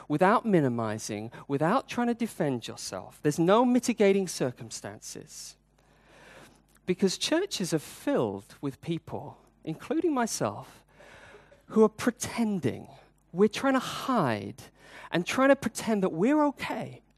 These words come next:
We look good on the outside. We, we, we're trying to make sure everybody thinks, "Yeah,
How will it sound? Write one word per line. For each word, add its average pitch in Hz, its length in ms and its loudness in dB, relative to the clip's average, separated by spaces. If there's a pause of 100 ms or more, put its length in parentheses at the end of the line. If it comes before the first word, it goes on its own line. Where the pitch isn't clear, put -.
(400)
We 294 160 8
look 302 360 8
good 247 360 8 (120)
on 202 140 8
the 202 140 8
outside. 175 720 0 (680)
We, 247 200 0 (200)
we, 247 280 4 (640)
we're 269 120 2
trying 311 320 6
to 320 40 6
make 269 220 4
sure 233 280 6
everybody 277 460 8
thinks, 202 360 0
"Yeah, 240 160 8